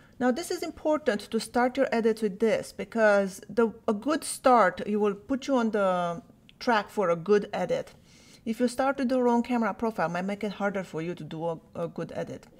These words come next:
For example, if I do a, this, they have a few of them, I'll take you through this, uh, profile. This is Adobe Standard,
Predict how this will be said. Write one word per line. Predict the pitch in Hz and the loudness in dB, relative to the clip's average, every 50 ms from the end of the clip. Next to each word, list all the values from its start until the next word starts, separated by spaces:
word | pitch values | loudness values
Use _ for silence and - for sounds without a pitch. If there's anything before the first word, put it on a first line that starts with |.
| - - - - - - | -20 -20 -20 -20 -20 -20
For | _ - 302 294 | _ 0 2 2
example, | 294 285 - 269 254 247 247 - - - - - - _ - - - _ - - _ _ _ - | 2 2 2 4 4 4 2 0 -4 -6 -6 -12 -18 _ -20 -20 -20 _ -20 -20 _ _ _ -8
if | 247 226 - | -8 -4 0
I | 269 262 | 2 2
do | 254 247 302 294 | 2 2 4 2
a, | 262 208 180 - - - | 2 2 2 -2 -6 -6
this, | - 233 247 - - - - | -4 -4 -4 -4 -8 -10 0
they | - 277 | 4 6
have | 302 330 320 | 6 6 6
a | 285 | 4
few | - - 247 | 2 4 2
of | 220 185 | 2 2
them, | 151 - 175 | 2 0 0
I'll | 180 208 | 0 0
take | 214 247 226 220 | 2 0 0 0
you | 220 | 0
through | 202 - - 196 | -2 -2 -4 -4
this, | 165 180 180 175 - - | -4 -4 -6 -6 -6 -4
uh, | 175 165 160 160 156 | -2 0 0 0 -2
profile. | - - 196 180 170 - 131 101 107 107 - | -4 0 0 0 0 0 -4 -6 -6 -6 -8
This | - 190 214 - | -10 -8 -4 -4
is | 240 226 - | -4 -4 -4
Adobe | 220 196 233 233 226 233 262 | -2 2 2 2 4 2 0
Standard, | 240 - - 196 180 170 165 170 170 190 208 - | -2 -2 -2 -2 -2 -2 -2 -2 -4 -4 -4 -8